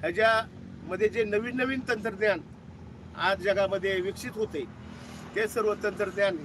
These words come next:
या ठिकाणी आपण पंधरा तारखेला जेवढं दाखवता येईल तेवढा दाखवण्याचा आपण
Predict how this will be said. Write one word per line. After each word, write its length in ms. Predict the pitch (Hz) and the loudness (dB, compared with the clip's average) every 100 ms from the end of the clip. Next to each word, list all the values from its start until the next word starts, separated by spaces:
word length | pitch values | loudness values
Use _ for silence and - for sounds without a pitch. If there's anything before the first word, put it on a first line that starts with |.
| 160 | -2
या 100 | 185 | -2
ठिकाणी 440 | 190 190 185 185 | -2 -2 0 2
आपण 400 | 190 185 190 185 - - - - - | 2 2 -2 -6 -12 -16 -18 -18 -6
पंधरा 280 | 185 185 208 | -4 6 6
तारखेला 520 | 214 196 185 180 175 - - - - - - - - - - - - - - - - - | 6 2 0 0 0 -2 -12 -20 -20 -20 -20 -20 -20 -20 -20 -20 -20 -20 -20 -20 -18 -2
जेवढं 260 | 202 247 | 2 4
दाखवता 400 | 233 214 202 180 | 6 4 2 0
येईल 160 | 185 175 | -2 0
तेवढा 180 | 190 185 | 0 2
दाखवण्याचा 540 | 185 180 175 175 180 | 2 2 -2 -2 -2
आपण 280 | 165 170 | -2 -4